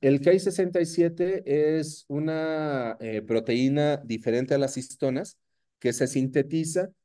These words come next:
cuando la célula empieza a preparar toda su macu-, maquinaria para entrar a división celular. Em, fíjense que, por ejemplo, una célula puede ya estar preparándose para dividirse,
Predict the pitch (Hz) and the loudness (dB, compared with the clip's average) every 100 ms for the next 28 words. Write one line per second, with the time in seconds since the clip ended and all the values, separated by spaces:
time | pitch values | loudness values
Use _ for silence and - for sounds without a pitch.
0 | - 127 127 123 123 123 151 147 160 165 | -2 0 2 2 0 0 0 2 0 -2
1 | 165 123 120 123 139 139 147 151 156 151 | -4 -6 -6 -2 0 0 0 -4 -4 -6
2 | 139 113 110 110 120 113 120 127 139 156 | -6 -4 -2 -2 -4 0 2 2 0 -4
3 | 156 151 151 135 135 127 127 117 117 120 | -4 -6 -6 -6 -6 -8 -6 -6 -4 -2
4 | 123 151 165 - _ - 120 120 139 143 | 0 -2 -4 -14 _ 0 0 2 2 4
5 | 143 127 107 110 131 117 117 120 120 127 | 2 0 -2 -4 -2 -2 -2 -4 -2 -2
6 | - - _ _ _ _ _ _ _ - | -2 -8 _ _ _ _ _ _ _ 0
7 | 131 131 131 131 131 131 131 _ _ _ | 4 6 6 6 4 0 -4 _ _ _
8 | _ _ _ _ _ _ _ _ 170 196 | _ _ _ _ _ _ _ _ 2 2
9 | 208 202 190 175 175 185 185 - 156 165 | 2 0 0 4 4 4 2 0 -2 0
10 | 151 160 175 196 202 196 196 202 202 175 | 0 0 0 -2 -2 0 2 0 -2 -2
11 | 190 180 180 185 180 190 156 127 127 127 | -2 -2 -4 -4 -4 -2 -4 -2 0 2
12 | 165 180 175 170 113 107 107 107 113 113 | 0 -2 -6 -4 -2 -2 -2 -4 -8 -2
13 | 135 135 175 269 | -2 -2 -4 -6